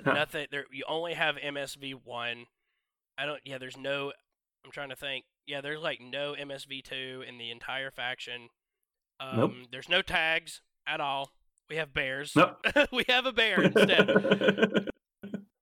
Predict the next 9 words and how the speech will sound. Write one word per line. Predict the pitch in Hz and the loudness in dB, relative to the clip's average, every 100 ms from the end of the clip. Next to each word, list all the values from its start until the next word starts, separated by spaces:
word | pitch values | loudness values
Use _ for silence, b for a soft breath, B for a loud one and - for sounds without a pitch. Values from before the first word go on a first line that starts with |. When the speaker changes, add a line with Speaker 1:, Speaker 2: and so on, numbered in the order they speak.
| _ - - | _ -4 2
Speaker 1:
We | 165 | 6
get | 156 | 8
o-, | 143 147 | 8 8
other, | - 165 147 139 151 | 8 10 12 12 10
other | 151 139 | 10 10
toys, | 151 131 120 | 10 8 8
other | 143 135 | 8 8
beasties, | 123 135 - 131 120 - | 4 -2 0 -2 -2 2
yeah. | 135 123 | 8 8